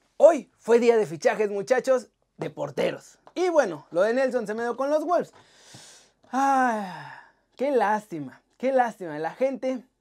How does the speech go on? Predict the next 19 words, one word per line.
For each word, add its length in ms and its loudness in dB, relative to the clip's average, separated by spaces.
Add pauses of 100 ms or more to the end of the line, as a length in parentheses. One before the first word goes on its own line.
la 260 -16
gente 260 -12
echó 140 -12
a 60 -10
perder 420 -10
ese 260 -14
fichaje 380 -16
para 200 -14
el 100 -20
Tecatito. 480 -20
Vamos 200 -4
a 60 0
ver 120 -2
qué 100 -4
pasa. 320 -6
Parece 340 0
ya 180 0
totalmente 500 -8
cerrado, 460 -4